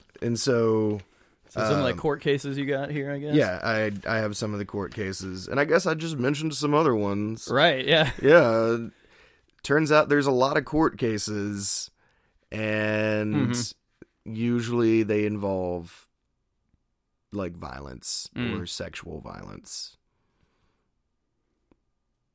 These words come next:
Speaker 1: I'm real, just, like, depressed.
Speaker 2: Yeah, this is, yeah, this is not, like, a great, uh,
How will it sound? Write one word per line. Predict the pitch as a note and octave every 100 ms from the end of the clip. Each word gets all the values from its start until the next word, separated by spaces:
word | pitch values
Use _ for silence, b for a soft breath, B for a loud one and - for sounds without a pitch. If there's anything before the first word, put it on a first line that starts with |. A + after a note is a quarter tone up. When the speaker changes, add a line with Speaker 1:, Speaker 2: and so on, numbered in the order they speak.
| _ _
Speaker 1:
I'm | G#2+ F2+ B1+ -
real, | E2+ C#2+ G#1+ - - _ _ _ _ _ _ _ _ _
just, | - -
like, | - -
depressed. | - - - - - - _ _ _ _ _
Speaker 2:
Yeah, | C#3+ A#2+
this | C3 D3+
is, | E3 -
yeah, | C#3 C3
this | D3 E3
is | C#3
not, | C#3 C#3
like, | C3+ B2
a | A2+
great, | G#2+ A2 A2 G#2+
uh, | G#2